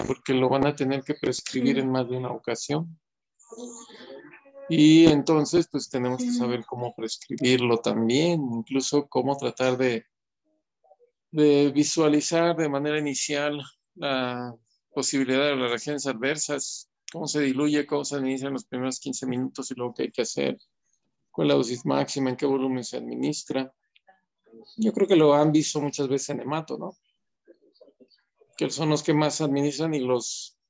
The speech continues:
Speaker 1: compañeros de nefro.
Speaker 2: Sí, ok.
Speaker 1: Pero entonces a mí me queda esa duda. Y de las otras opciones que estuvo mencionando, pues también alguna situación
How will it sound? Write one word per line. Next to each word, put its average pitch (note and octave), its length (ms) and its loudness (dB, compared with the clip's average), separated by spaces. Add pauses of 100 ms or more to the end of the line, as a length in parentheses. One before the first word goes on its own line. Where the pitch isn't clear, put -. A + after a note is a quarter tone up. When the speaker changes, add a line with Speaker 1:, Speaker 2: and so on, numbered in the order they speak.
Speaker 1:
compañeros C3 560 -2
de A#2+ 80 -4
nefro. C#3+ 460 -6 (1080)
Speaker 2:
Sí, A3 280 -6
ok. A3 160 -10
Speaker 1:
Pero C#3 240 -4
entonces D3 600 0
a C#3+ 60 -2
mí C3+ 140 -2
me C3 160 -4
queda C3 180 0
esa B2+ 200 -8
duda. C3 400 -4 (1000)
Y D3 100 2
de D3 100 6
las D3 140 6
otras D#3+ 300 4
opciones D#3 400 2
que - 40 -12
estuvo D3+ 300 2
mencionando, C#3 640 -4
pues B2 160 -12
también C3+ 300 -2
alguna C3 360 -2
situación C3 600 -4